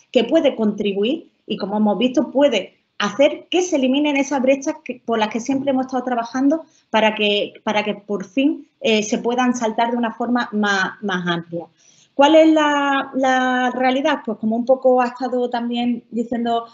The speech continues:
eh, compañero antes, ¿no? De esta parte de renovarse, de reinventarse, de reestructurarse, eh, que ha dicho Fernando. Eh, eh,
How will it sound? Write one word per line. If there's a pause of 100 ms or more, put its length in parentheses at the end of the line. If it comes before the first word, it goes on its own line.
(120)
eh,
compañero
antes,
¿no?
De
esta
parte
de
renovarse,
de
reinventarse,
de
reestructurarse, (240)
eh,
que
ha
dicho
Fernando. (300)
Eh,
eh,